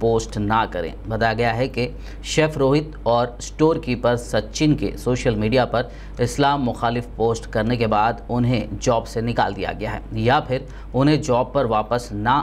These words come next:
आने के लिए कहा गया है। इसके अलावा दुबई की निजी कंपनी ने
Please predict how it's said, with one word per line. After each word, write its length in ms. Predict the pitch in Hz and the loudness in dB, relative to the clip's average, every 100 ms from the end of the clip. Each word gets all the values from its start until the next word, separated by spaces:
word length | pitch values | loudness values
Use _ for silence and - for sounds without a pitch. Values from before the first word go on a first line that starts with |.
| 110 | 0
आने 220 | 110 117 | -2 -2
के 140 | - | -4
लिए 240 | 101 104 113 | -6 -4 -4
कहा 260 | - 110 107 | -2 -2 -2
गया 200 | 95 85 | -2 -4
है। 140 | 107 - - - - | -4 -10 -14 -6 0
इसके 220 | 147 185 | 2 4
अलावा 240 | 165 170 | 4 4
दुबई 280 | 165 139 147 | 2 2 2
की 300 | 147 143 143 - | 2 -2 -4 -2
निजी 320 | 120 127 156 | 0 0 0
कंपनी 400 | 151 120 131 117 | 0 2 2 0
ने 140 | 110 | -4